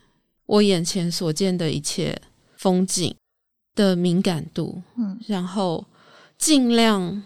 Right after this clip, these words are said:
Speaker 1: 在创作的时候对自己诚实。我一直觉得在日常生活中，我们不断的都在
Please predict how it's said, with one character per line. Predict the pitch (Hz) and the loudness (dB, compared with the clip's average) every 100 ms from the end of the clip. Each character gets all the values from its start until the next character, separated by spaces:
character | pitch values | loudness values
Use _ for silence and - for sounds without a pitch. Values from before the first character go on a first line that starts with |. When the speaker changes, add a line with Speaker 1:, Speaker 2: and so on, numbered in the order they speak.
| _ | _
Speaker 1:
在 | 240 214 | 0 0
创 | - 247 202 | 2 0 0
作 | 214 185 | 0 -2
的 | 175 | -4
时 | 175 - 175 | -2 -4 -4
候 | 175 208 165 - - _ _ _ _ _ _ | -2 -2 -2 -4 -16 _ _ _ _ _ _
对 | 247 214 | 4 4
自 | 208 | 2
己 | 185 156 | -4 -4
诚 | - 196 180 | -6 -6 -6
实。 | - - - 202 _ _ _ _ _ _ _ _ - | -4 -6 -8 -14 _ _ _ _ _ _ _ _ 4
我 | 247 | 6
一 | 294 | 6
直 | 320 | 4
觉 | 311 240 | 4 2
得 | 208 202 | 4 4
在 | 202 254 233 | 4 4 4
日 | 214 226 | 4 2
常 | 220 220 175 | 2 2 2
生 | 165 190 190 | 0 2 0
活 | 190 151 | 0 -2
中， | 147 160 143 151 180 - _ _ _ _ | -2 -2 0 -2 -6 -12 _ _ _ _
我 | - 208 | 2 2
们 | 196 190 | 4 0
不 | - | -2
断 | 185 - 220 190 | -6 0 0 2
的 | 185 170 | 0 -2
都 | 170 165 | -2 -2
在 | 165 165 151 135 175 | -2 -2 -2 -4 -8